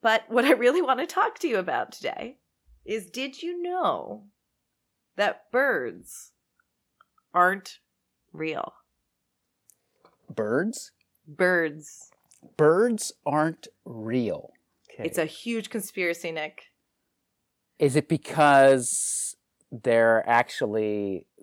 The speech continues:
Speaker 2: uh, the remnants of dinosaurs?
Speaker 1: Oh, no. That's, I mean, if you believe that, you've been suckered, man.
Speaker 2: <laughs> Where are you going with this?
Speaker 1: Birds are surveillance videos.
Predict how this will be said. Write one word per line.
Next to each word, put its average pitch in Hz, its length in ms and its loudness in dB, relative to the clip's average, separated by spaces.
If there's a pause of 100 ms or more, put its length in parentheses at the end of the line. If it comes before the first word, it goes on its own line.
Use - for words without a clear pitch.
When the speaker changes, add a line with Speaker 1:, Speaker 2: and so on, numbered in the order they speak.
Speaker 2:
uh, - 300 -14 (100)
the 104 180 -4
remnants 113 460 -4
of 87 140 -4
dinosaurs? 143 720 -6 (720)
Speaker 1:
Oh, 170 340 0
no. 180 400 4
That's, 170 300 2
I 196 120 6
mean, 202 280 -2
if 185 160 -6
you 226 160 -2
believe 208 400 0
that, 262 340 2
you've 202 220 -8
been 208 160 -2
suckered, 170 560 -4
man. 156 400 -8 (840)
Speaker 2:
<laughs> 359 720 2
Where 202 640 -2
are 208 60 6
you 214 100 6
going 202 300 4
with 143 160 -2
this? 143 180 -2
Speaker 1:
Birds 262 800 6 (260)
are 220 260 8
surveillance 202 1300 -2
videos. 220 800 -4